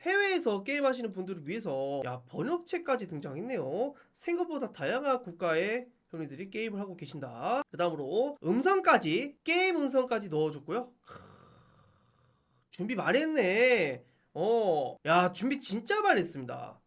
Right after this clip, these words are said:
요것만 봐도 대패치 느낌이죠? 어, 우리야 크게 느끼지 않겠지만, 야, 이것만 봐도 진짜 대패치. 검색 필터 개선. 필터 같은 경우 랩 항목이 추가가 된다. 장구기 표시도 이제 보이기도 하고, 그리고 유아이 개선.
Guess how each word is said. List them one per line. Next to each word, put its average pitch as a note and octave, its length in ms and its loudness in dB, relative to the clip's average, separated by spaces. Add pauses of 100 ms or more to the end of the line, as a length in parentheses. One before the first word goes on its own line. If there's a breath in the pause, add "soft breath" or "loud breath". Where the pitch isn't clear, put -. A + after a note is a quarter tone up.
(340)
요것만 F4+ 420 2
봐도 C#4 220 -2
대패치 D4 340 -4
느낌이죠? B2 460 -10 (260)
어, A#2+ 320 -12
우리야 A#3 480 2
크게 - 320 -8
느끼지 G#3 320 -8
않겠지만, D#3+ 580 -6
야, B2 200 -10
이것만 C#4+ 320 -4
봐도 B3+ 160 -4
진짜 - 200 -12
대패치. E3+ 600 -8
검색 D#4+ 540 2
필터 G4 800 0
개선. E3 360 -4
필터 C4 240 -8
같은 C4+ 220 -4
경우 A#3+ 140 -2
랩 D#3 200 -2
항목이 A3+ 400 -6
추가가 F#3 380 -14
된다. C#3 680 -8
장구기 F3 840 -8
표시도 E4+ 580 -4
이제 D#3+ 480 -6
보이기도 C#3 340 -8
하고, F3+ 600 -6
그리고 C4 560 -8 (240)
유아이 B3+ 360 0
개선. D3 540 -10